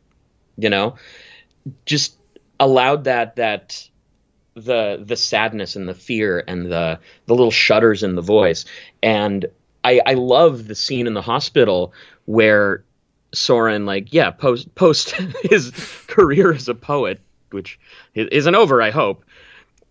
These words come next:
Uh, he, he has that wonderful little speech where he's just like, "Yeah, I can't, I can't fulfill Dad's mission. I can't hurt anyone anymore, and I'm at peace with that." And that's just, that hit me really <laughs> hard.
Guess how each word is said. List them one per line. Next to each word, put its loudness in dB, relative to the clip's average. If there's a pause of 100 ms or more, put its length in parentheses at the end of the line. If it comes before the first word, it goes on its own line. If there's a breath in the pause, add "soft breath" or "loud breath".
(180)
Uh, -2 (640)
he, -2
he -4
has 2
that 2
wonderful -2
little 2
speech -6
where -2
he's -6
just -6
like, 2
"Yeah, 0
I -2
can't, -6 (720 soft breath)
I -2
can't 0 (320)
fulfill 2
Dad's 0
mission. -6
I -6
can't -6
hurt -2
anyone 0
anymore, -2
and 0
I'm 4
at -6
peace -2
with -2
that." -2
And 0
that's -2
just, 0 (640 soft breath)
that 2
hit -4
me 2
really 2
<laughs> -4
hard. 0